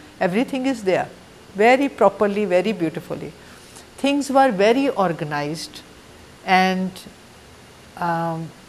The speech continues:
very beautiful, very systematic, and so much love and so much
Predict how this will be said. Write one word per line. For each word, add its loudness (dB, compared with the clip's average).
very 2
beautiful, -2
very -2
systematic, -4
and -4
so -2
much -6
love 4
and -8
so 0
much -2